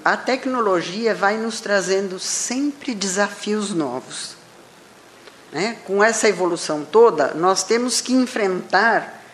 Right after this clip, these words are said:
coisas que a gente antigamente não enfrentava,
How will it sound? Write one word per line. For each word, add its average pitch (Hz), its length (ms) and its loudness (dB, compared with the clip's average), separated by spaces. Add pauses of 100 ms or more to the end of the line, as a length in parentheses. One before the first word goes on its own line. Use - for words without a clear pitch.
(340)
coisas 208 760 2
que 240 100 -2
a 233 160 6
gente 240 320 2
antigamente 254 680 -2
não 269 120 -2
enfrentava, 285 840 0